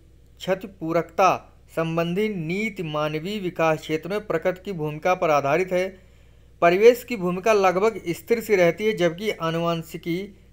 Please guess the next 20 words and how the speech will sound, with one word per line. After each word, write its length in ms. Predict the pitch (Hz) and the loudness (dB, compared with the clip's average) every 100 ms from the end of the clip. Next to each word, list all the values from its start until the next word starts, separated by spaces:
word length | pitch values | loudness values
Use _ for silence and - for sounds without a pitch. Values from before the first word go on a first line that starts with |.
| - | 2
का 100 | 170 | 2
प्रभाव 400 | 170 156 170 185 | 2 4 4 4
परिवर्तित 520 | 165 151 151 185 180 | 2 2 0 -2 -4
हो 80 | 170 | -4
सकता 320 | 170 202 180 | 0 2 2
है। 320 | 185 196 - - - | 2 -2 -10 -20 -2
व्यवहारवाद 640 | 160 165 196 240 226 208 208 | 4 6 8 8 8 4 4
के 120 | 220 | 0
सिद्धांत 460 | 208 143 170 202 | 0 0 2 0
प्रायः 500 | 202 165 156 160 202 214 - - - | 0 4 6 6 4 -2 -20 -20 -8
मानवीय 500 | 151 160 170 208 214 | 0 0 0 -2 -4
विकास 320 | 196 170 160 | 2 2 2
में 140 | 190 | -2
प्रकृति 340 | 202 175 175 170 | -2 -2 -2 -4
की 80 | 208 | -6
भूमिका 380 | 165 147 147 160 | -6 -4 -2 0
पर 180 | 202 | 2
आधारित 400 | 208 156 143 147 | 2 2 0 -2
होते 220 | 139 135 131 | -6 -8 -8
हैं। 300 | 123 113 | -8 -12